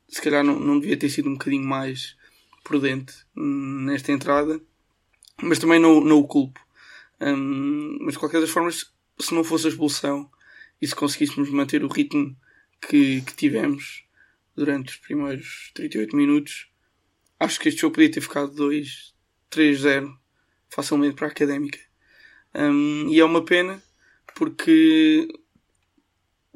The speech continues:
tal como o Amora, o jogo com o Amora, foram aqui três pontos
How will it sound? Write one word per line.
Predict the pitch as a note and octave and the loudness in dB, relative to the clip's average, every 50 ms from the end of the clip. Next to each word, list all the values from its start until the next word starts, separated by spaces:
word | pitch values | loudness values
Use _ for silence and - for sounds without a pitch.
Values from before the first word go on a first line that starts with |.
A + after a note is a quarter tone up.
| _ | _
tal | - D#3 D3+ D3 | 0 0 0 2
como | D3 D#3 D3+ D3+ D3+ D3 D3 D3 D3 D3 D3 D3 D3 D3+ D3 D3 D3 D3 D3 D3 C#3+ - - - - | 0 0 0 2 2 2 4 4 4 4 4 4 4 2 2 2 2 2 0 -2 -2 -4 -6 -2 0
o | D3 | 0
Amora, | D3 C#3+ D3 D3 D3 D3 D3 D3+ D3 D3 - _ _ _ _ _ - | 2 2 4 4 4 4 2 0 -2 -4 -10 _ _ _ _ _ -2
o | C#3+ | 0
jogo | D#3 D3+ D3+ | 0 0 4
com | - D#3 | 4 4
o | |
Amora, | D3 C#3+ D3 C#3+ D3 C#3+ D3 D3+ D3 _ _ _ _ _ _ _ - _ _ | 4 4 4 2 2 2 -2 -4 -10 _ _ _ _ _ _ _ -20 _ _
foram | - - C#3+ D#3 D3 | -10 -4 0 0 0
aqui | C#3+ C#3 - - D3+ D3 C#3 - _ | 0 -2 -4 -4 -4 -4 -4 -6 _
três | - D3 D3 C#3 | -2 0 0 -2
pontos | - - - D3+ D3 C#3+ C#3+ - - - - | -2 -2 0 0 0 0 -2 -6 -12 -14 -18